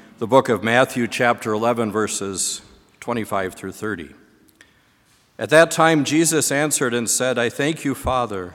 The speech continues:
Lord of heaven and earth, that you have hidden these things from the wise and prudent and have revealed them to babes.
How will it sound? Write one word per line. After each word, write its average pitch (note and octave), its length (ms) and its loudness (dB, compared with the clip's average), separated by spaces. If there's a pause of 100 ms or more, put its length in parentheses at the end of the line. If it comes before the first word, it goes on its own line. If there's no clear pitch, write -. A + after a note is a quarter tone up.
Lord B2+ 300 2
of C3 140 -2
heaven B2+ 280 -4
and A#2+ 160 -4
earth, F2 460 -6 (400)
that A2 180 -2
you B2+ 100 2
have B2+ 140 6
hidden C3 300 0
these B2+ 280 0
things A#2+ 300 -4
from A2+ 200 -6
the A2+ 80 -4
wise A2+ 480 -2
and F#2+ 140 -14
prudent G2 540 -10 (380)
and F#2+ 100 -12
have G#2+ 160 -6
revealed G#2+ 440 -6
them F#2 180 -10
to F#2+ 120 -16
babes. F2 640 -10